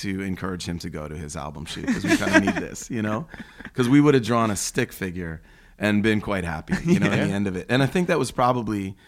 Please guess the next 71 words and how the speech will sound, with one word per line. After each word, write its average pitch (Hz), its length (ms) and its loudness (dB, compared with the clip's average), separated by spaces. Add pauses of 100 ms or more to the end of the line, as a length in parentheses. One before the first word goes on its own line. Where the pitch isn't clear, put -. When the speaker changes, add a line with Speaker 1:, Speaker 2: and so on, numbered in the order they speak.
(340)
Speaker 1:
I 131 80 6
know 151 220 6
that 139 120 4
I 117 120 6
wore 110 260 0
the 104 140 -4
suit 107 500 -4
to 101 240 -6
inspire 98 500 -2
my 92 200 -6
team 98 400 -6
to - 120 -12
stay 92 220 -6
present 87 500 -6
in 90 120 -8
the 87 80 -6
moment 85 400 -8
and 90 100 -4
to 98 60 -2
Speaker 2:
Wow. 95 60 -2
Speaker 1:
have 98 160 -2
some 104 140 -8
fun. 92 420 -8 (340)
We 107 100 0
ordered 113 240 4
a - 20 -2
bunch 104 200 -2
of 95 80 -8
Coronas 92 680 -6
Speaker 2:
<laughs> 170 220 2
Speaker 1:
and 110 220 2
we 107 60 4
were 107 100 2
just 110 160 -4
like, 117 160 2
"Yo, 147 100 4
it's 127 100 0
a 117 40 0
beautiful 113 480 2
Saturday, 101 580 0
all 101 180 -2
the 117 100 0
windows." 104 500 -2
We 113 100 -2
kinda, 143 260 0
like, 110 320 -6 (840)
took 143 220 0
a 113 60 4
nap 98 400 0
like 90 300 -6
a 92 60 -6
little 98 240 -8
cluster 101 560 -6
of 87 160 -10
puppies 196 520 0
on 110 260 2
that 104 220 0
bed. 98 140 0
Speaker 2:
On 127 160 4
the 123 60 2
Speaker 1:
We're, 107 60 -2
like, 147 160 2
Speaker 2:
mattress. 107 160 -2
Speaker 1:
laying 113 340 2
all 107 180 -2
over 107 260 0
each 113 220 -4
other 113 240 0
and 117 160 -2
just 107 260 -8
like, 107 240 -4